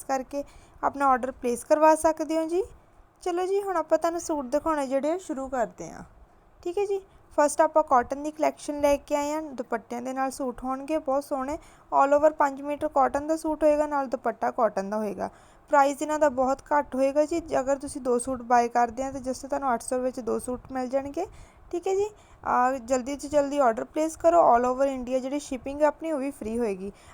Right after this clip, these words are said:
ਅੱਜ ਸਪੈਸ਼ਲ ਡਿਸਕਾਊਂਟ ਹੀ ਲਾਇਆ, ਕੋਈ ਸ਼ਿਪਿੰਗ ਦੇ ਚਾਰਜਸ ਨਹੀਂ ਹੋਣਗੇ ਤੇ ਦੋ ਸੂਟ ਜਿਹੜੇ with ਦੁਪੱਟੇ ਦੇ ਨਾਲ ਅੱਠ ਸੌ ਰੁਪਏ ਵਿੱਚ ਮਿਲਣਗੇ। ਠੀਕ ਹੈ ਜੀ,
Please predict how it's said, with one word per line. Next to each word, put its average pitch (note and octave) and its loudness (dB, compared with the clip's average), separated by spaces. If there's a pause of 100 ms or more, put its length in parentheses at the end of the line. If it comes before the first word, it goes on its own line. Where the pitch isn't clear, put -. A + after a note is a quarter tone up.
(140)
ਅੱਜ C4+ -2
ਸਪੈਸ਼ਲ C4+ -2
ਡਿਸਕਾਊਂਟ C4 -4
ਹੀ C#4+ -6
ਲਾਇਆ, C#4 4
ਕੋਈ C#4+ -2
ਸ਼ਿਪਿੰਗ C#4+ -10
ਦੇ D4+ -2
ਚਾਰਜਸ C#4+ 0
ਨਹੀਂ D4 -10
ਹੋਣਗੇ D4 -6
ਤੇ D4+ -6
ਦੋ B3 0
ਸੂਟ C4 -8
ਜਿਹੜੇ C4 0 (360)
with D4+ -4
ਦੁਪੱਟੇ C#4 0
ਦੇ A#3+ -2
ਨਾਲ B3 -2 (120)
ਅੱਠ A3+ 2
ਸੌ - -4
ਰੁਪਏ G#3+ -6
ਵਿੱਚ G3+ -6
ਮਿਲਣਗੇ। G3 -6 (460)
ਠੀਕ E4 -6
ਹੈ F4 0
ਜੀ, F4 -4